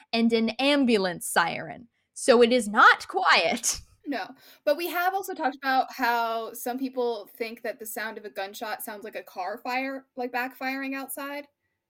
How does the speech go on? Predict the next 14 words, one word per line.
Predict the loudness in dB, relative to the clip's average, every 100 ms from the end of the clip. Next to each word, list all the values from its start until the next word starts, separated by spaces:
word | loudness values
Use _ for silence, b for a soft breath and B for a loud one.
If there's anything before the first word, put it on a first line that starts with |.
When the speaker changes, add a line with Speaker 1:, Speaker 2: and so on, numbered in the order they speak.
| _ _ _ _ _ _ -6
Speaker 2:
Even | -2 0
though |
it's | -2 0
very | 2 4
Speaker 1:
True, | 4 4
but | 4
Speaker 2:
close | 2
to | -4
him. | -4 -4 -2
Speaker 1:
he | 4 6
didn't | 6 6
hear | 6 6 6
anything. | 4 2 0
Speaker 2:
Okay. | 0 0 -4 -6